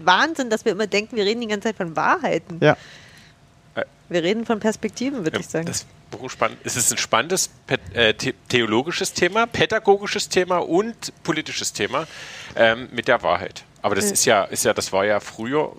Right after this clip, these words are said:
Speaker 3: früher ist auch ein schöner Begriff, ist auch in Politik. Es war ja früher ganz anders. Ähm, politische Bildung. Dann sind wir jetzt definitiv, nachdem du deine Person noch platziert hast,
Speaker 2: Ja, vielen
Speaker 3: ähm,
Speaker 2: Dank,
Speaker 3: hier
Speaker 2: dass,
Speaker 3: gelandet.
Speaker 2: dass ich diese,
Speaker 3: Aber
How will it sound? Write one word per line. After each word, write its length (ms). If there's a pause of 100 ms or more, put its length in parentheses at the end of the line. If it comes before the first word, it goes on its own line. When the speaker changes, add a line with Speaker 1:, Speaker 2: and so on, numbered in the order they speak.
(180)
Speaker 3:
früher 420
ist 120
auch 140
ein 60
schöner 220
Begriff, 480 (460)
ist 160
auch 120
in 60
Politik. 420
Es 120
war 100
ja 80
früher 360
ganz 280
anders. 320 (840)
Ähm, 340 (320)
politische 400
Bildung. 320
Dann 160
sind 160
wir 60
jetzt 400
definitiv, 580
nachdem 300
du 100
deine 220
Person 340
noch 160
platziert 460
hast, 280 (360)
Speaker 2:
Ja, 120
vielen 240
Speaker 3:
ähm, 40
Speaker 2:
Dank, 140
Speaker 3:
hier 80
Speaker 2:
dass, 40
Speaker 3:
gelandet. 220
Speaker 2:
dass 160
ich 120
diese, 260
Speaker 3:
Aber 100